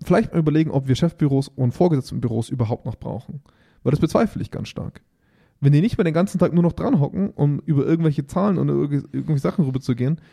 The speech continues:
ich glaube, dass es mal Zeit wird, dass Führungskräfte mal wieder den, den, wie sagt man, Pedometer, das, das Schritt, den Schrittzähler auspacken und einfach mal einen Meter gehen. Es gibt nämlich extrem viele Führungskräfte, das habe ich jetzt auch wieder bemerkt,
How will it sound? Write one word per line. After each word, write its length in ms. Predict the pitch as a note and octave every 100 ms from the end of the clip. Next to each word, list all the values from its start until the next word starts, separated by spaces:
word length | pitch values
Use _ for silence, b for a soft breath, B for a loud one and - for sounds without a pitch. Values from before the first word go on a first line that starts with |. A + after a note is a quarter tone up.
| b b b
ich 180 | -
glaube, 680 | - C#3 G#3 E3+ B2+ D3 - _ -
dass 160 | C3+ C#3
es 140 | C3+
mal 200 | C#3 C3
Zeit 280 | - F3 G#3+
wird, 120 | C3+
dass 120 | C3 -
Führungskräfte 640 | - D#3 D3 - C#3 D3
mal 100 | C#3
wieder 140 | C3+
den, 420 | C3 C3+ C3 B2+ B2
den, 540 | B2 B2 B2 B2+ C#3
wie 60 | C#3+
sagt 140 | E3
man, 160 | D#3 C3+ C3+
Pedometer, 1300 | - D3 D3+ C#3+ C#3 C3+ C#3 D3 C3 D3 F3+ F#3+ F#3 -
das, 160 | C#3
das 200 | - C3+
Schritt, 200 | - C#3
den 100 | D3+
Schrittzähler 480 | D3 G#3 - C#3+ B2
auspacken 460 | F#2+ C3+ - D3+ D#3
und 60 |
einfach 100 | B2 D3+
mal 40 |
einen 80 | D3+
Meter 200 | D#3+ B2
gehen. 240 | - C3+ - b b b b b
Es 60 |
gibt 140 | - E3+
nämlich 140 | D3+
extrem 360 | C3+ - E3 F3
viele 240 | - G#3
Führungskräfte, 460 | C3+ B2 B2+ D3 C#3+
das 100 | C3+
habe 100 | B2+
ich 60 |
jetzt 140 | D3+ -
auch 180 | G#3 -
wieder 100 | A#2
bemerkt, 440 | A2 A#2 E3 -